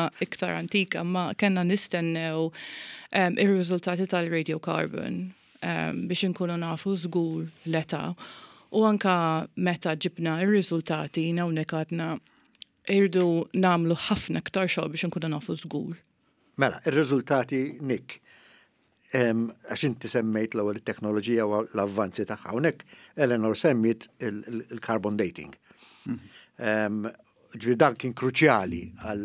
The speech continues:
Speaker 2: għal din l-iskoperta, u x'hekk?
Speaker 3: Eh, l-iskaf huwa dejjem skaf manwali. Jiġifieri,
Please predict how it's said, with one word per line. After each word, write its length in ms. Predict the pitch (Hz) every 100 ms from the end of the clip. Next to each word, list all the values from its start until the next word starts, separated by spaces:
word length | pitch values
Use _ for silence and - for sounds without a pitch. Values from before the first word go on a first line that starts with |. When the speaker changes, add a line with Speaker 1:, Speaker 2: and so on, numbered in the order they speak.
| 107
Speaker 2:
għal 140 | 117 101
din 80 | 101
l-iskoperta, 540 | 98 98 92 87 131
u 40 |
x'hekk? 300 | 127 - - -
Speaker 3:
Eh, 160 | 107 120
l-iskaf 420 | 139 - 190 143
huwa 140 | 120 120
dejjem 440 | 123 117 113 113 - _
skaf 580 | - - 117 98 - - -
manwali. 640 | 117 117 98 90 58 - _ _ _ _ -
Jiġifieri, 760 | 110 104 120 110 107 107 101